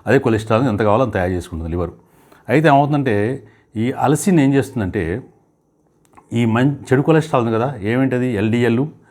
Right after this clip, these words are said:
యు-, విఎల్డిఎల్, ట్రైగ్లిజరైడ్స్ ఇవన్నీ కూడా ఈ చెడు కొలెస్ట్రాల్ తగ్గిపోయేలా చేసి అలసిన్ మంచి కొలెస్ట్రాల్ని డెవలప్ చేస్తుంది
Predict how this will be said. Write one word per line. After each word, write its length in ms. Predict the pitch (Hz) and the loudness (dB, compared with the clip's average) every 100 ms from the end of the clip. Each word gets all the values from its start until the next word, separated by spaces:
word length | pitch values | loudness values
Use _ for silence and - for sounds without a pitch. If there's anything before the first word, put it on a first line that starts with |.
| _ - | _ -10
యు-, 180 | 104 113 | -2 -2
విఎల్డిఎల్, 680 | 104 110 127 117 117 113 147 | 0 2 2 2 0 0 -4
ట్రైగ్లిజరైడ్స్ 760 | - - 123 120 101 87 85 - - _ _ _ 107 | -10 -2 0 2 0 -2 -6 -10 -20 _ _ _ -2
ఇవన్నీ 320 | 113 147 185 | 2 4 4
కూడా 240 | 165 135 | 4 4
ఈ 80 | 127 | 2
చెడు 180 | 123 131 | 0 -2
కొలెస్ట్రాల్ 500 | 151 139 - 135 127 123 110 - - - _ _ _ _ _ | 0 -2 -2 -2 0 -2 -6 -18 -20 -20 _ _ _ _ _
తగ్గిపోయేలా 380 | 101 95 110 117 | -8 -4 0 2
చేసి 420 | 110 98 98 190 - - _ _ - 90 | 2 0 -2 -4 -6 -20 _ _ -8 -4
అలసిన్ 260 | 104 139 | -2 0
మంచి 280 | 139 120 156 | 2 0 2
కొలెస్ట్రాల్ని 460 | 165 143 - 117 123 | 2 2 2 -2 0
డెవలప్ 340 | 92 87 - | -2 -4 -10
చేస్తుంది 280 | - - | -20 -20